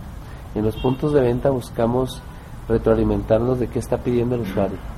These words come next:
por qué está preguntando, qué plan le está gustando más, qué equipo telefónico le gusta más, qué precios no le gustan. Estos dos meses no he viajado, pero,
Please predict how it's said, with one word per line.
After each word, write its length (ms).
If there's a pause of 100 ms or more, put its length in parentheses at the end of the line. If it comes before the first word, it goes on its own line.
(480)
por 160
qué 120
está 200
preguntando, 720 (640)
qué 80
plan 340
le 60
está 180
gustando 500
más, 460 (560)
qué 80
equipo 380
telefónico 680
le 120
gusta 300
más, 420 (920)
qué 80
precios 480
no 160
le 120
gustan. 600 (1120)
Estos 200
dos 140
meses 240
no 100
he 60
viajado, 360
pero, 200